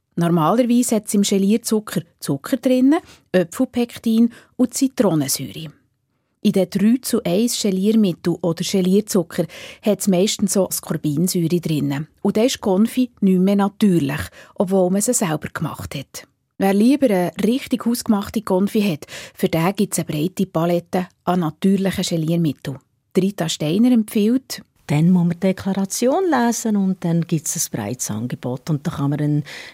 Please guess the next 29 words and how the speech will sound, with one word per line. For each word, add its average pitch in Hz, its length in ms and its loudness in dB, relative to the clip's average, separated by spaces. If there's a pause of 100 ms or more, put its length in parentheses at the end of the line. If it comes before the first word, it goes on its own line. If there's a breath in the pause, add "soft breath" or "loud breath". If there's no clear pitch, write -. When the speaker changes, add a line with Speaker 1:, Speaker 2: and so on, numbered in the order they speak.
Speaker 2:
Gelierzucker 240 760 0
oder 196 120 0
Geliermittel 170 800 0
aussuchen, 156 640 -6
wo 147 120 -4
wirklich 151 320 -6
beschränkt 147 720 -4
ist 156 180 -2
auf - 240 -8
Zitronensäure, 170 1000 0
es - 160 -8
kann 190 160 2
eine 175 120 2
Weinsteinsäure 175 1600 0
sein, 165 680 0
es - 240 -4
können 135 280 2
auch 135 160 2
Zitrate 202 760 0
sein, 202 320 0
also 180 180 0
die 170 180 -2
haben 165 80 0
ein 160 60 0
bisschen 175 280 -2
unterschiedliche 220 720 0
Namen, 190 280 0
die 185 380 0
Säuren, 180 560 0